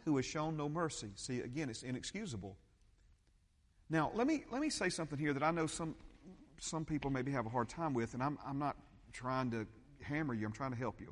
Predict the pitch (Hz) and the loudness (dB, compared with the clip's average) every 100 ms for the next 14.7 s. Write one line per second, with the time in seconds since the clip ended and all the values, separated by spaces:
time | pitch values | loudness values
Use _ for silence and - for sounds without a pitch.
0 | - 117 117 - - - - - - - | -8 -8 -8 -18 -20 -20 -20 -20 -20 -20
1 | - - - 139 247 302 240 190 196 226 | -20 -16 2 6 8 8 8 6 8 8
2 | - 220 254 269 160 143 165 147 165 165 | 8 8 10 10 6 2 6 6 6 4
3 | 160 170 165 170 127 135 120 107 104 82 | 4 4 6 2 2 0 -2 2 2 2
4 | - - - - - 143 - 226 139 156 | -6 -14 -20 -20 4 6 6 2 6 6
5 | 214 135 127 110 139 110 143 156 127 123 | 6 4 0 -2 -4 0 2 2 2 2
6 | 110 185 262 120 64 - - _ _ - | 2 0 -2 -4 -8 -12 -20 _ _ -20
7 | _ - - - - 117 175 294 240 170 | _ -20 -20 -20 -6 2 4 6 6 4
8 | - 233 208 160 151 220 208 185 190 - | 4 4 6 6 8 8 8 4 2 2
9 | 185 160 131 233 202 147 277 320 196 131 | 2 2 2 2 4 4 4 6 4 4
10 | 208 208 175 175 143 175 294 - - 117 | 4 4 4 4 4 4 0 0 -2 -4
11 | 175 170 - - - - - - - - | -6 -12 -20 -20 -20 -20 -20 -20 -20 2
12 | 175 180 170 208 151 220 233 185 254 285 | 4 6 4 2 6 8 8 8 6 6
13 | 294 - 370 269 180 131 123 120 104 - | 4 4 4 6 4 6 4 4 0 -2
14 | 104 - - 135 135 269 151 | -8 -12 -6 -4 -2 0 0